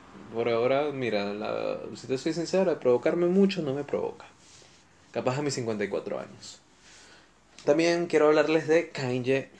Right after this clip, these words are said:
Mira, perdón. Quiero hablarles del señor West, el señor Oeste, y le voy, y le voy a decir así porque es que yo no sé cómo se dice.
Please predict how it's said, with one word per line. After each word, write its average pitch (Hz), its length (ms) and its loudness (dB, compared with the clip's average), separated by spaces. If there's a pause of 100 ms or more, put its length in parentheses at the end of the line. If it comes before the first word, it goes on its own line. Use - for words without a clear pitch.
Mira, 117 280 -4 (340)
perdón. 98 320 -2 (600)
Quiero 135 180 0
hablarles 151 320 0
del 147 100 -2
señor 110 320 -6
West, 113 560 -2 (360)
el 104 160 -10
señor 104 420 -8
Oeste, 113 640 -4
y 123 80 -8
le 101 120 -6
voy, 107 140 -4
y 127 100 -8
le 107 120 -2
voy 127 140 2
a - 40 0
decir 131 240 -4
así 139 180 -6
porque 143 400 -8 (680)
es 95 140 -20
que 131 80 -8
yo 135 60 -4
no 139 80 -8
sé 135 120 -12
cómo 143 140 -10
se 127 120 -6
dice. 127 220 -8